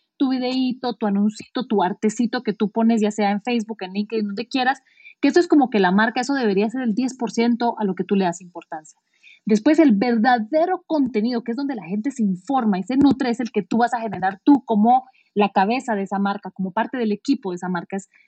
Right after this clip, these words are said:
contándoles cómo lo hacen, qué impacto tienen. Pero entonces acá viene que hay diferentes tipos de contenidos y cada quien debería generar contenido donde se siente cómodo.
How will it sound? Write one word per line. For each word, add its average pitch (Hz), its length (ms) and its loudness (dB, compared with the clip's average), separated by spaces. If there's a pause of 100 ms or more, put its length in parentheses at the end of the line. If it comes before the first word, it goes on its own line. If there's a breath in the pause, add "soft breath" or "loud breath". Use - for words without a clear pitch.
(100 soft breath)
contándoles 247 640 0 (300)
cómo 254 260 -2
lo 220 180 0
hacen, 214 600 -4 (420)
qué 277 100 -2
impacto 247 380 -4
tienen. 233 280 -2
Pero 220 140 0
entonces 269 380 -2
acá 254 260 -2
viene 269 400 -2 (200 soft breath)
que 220 80 -4
hay 202 100 2
diferentes 233 540 -2
tipos 208 260 -4
de 214 120 0
contenidos 240 400 0
y 233 80 -2
cada 254 180 -2
quien 277 180 0
debería 233 340 2
generar 208 280 0
contenido 240 480 0
donde 254 480 -2
se 233 140 -10
siente 262 540 -6
cómodo. 269 400 -6